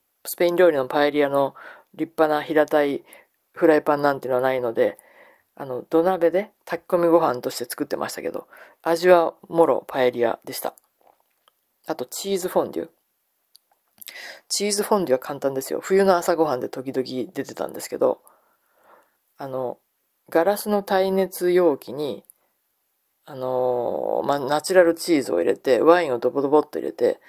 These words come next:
それをストーブの上に乗っけとくんですよ。するとしばらくするとグズグズってなるじゃないですか。沸騰してきて。で、それに、あの、コロコロに切ったフランスパンを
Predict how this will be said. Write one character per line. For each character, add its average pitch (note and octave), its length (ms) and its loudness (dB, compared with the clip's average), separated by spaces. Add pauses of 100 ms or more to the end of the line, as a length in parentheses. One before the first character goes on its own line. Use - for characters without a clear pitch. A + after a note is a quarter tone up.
(180)
そ - 160 -4
れ D#3+ 120 4
を E3+ 280 4 (560)
ス - 160 -12
ト G3+ 180 4
ー - 40 0
ブ B2+ 80 2
の A#2 140 0
上 D3 160 4
に A#2 200 -6
乗 C#3 160 -8
っ C#3+ 60 -10
け E3+ 120 0
と E3 120 0
く D3 100 -4
ん G2 60 -6
で F2 80 -14
す - 80 -12
よ。 - 100 -16 (280)
す - 80 -20
る - 40 -20
と E3 60 -4
し - 140 -4
ば G#3 100 6
ら F3 120 4
く - 60 -14
す - 80 -12
る C3 60 -12
と B2+ 120 -12
グ C3+ 100 -12
ズ D3 100 -6
グ D3 100 -4
ズ F3+ 120 2
っ - 40 -2
て - 260 -6
な B2+ 140 0
る G2+ 80 -2
じ - 60 -6
ゃ - 40 -6
な - 60 -10
い - 20 -14
で - 60 -14
す - 100 -12
か。 - 140 -20 (100)
沸 - 160 -20
騰 C3 140 -2
し - 60 -10
て - 100 -10
き - 100 -20
て。 - 160 -20 (540)
で、 E3 60 -16
そ - 140 -4
れ G3 100 2
に、 G#3 260 -2 (1000)
あ C#3 120 -12
の、 C3+ 100 -8
コ F3+ 120 2
ロ F3+ 80 4
コ F3+ 100 6
ロ F3 100 6
に E3 140 0
切 E3+ 100 -8
っ - 40 -6
た - 120 -4
フ - 120 -6
ラ D3 120 2
ン C#3 60 -6
ス - 80 -10
パ B2+ 100 -6
ン A2+ 120 -4
を F#2+ 160 -8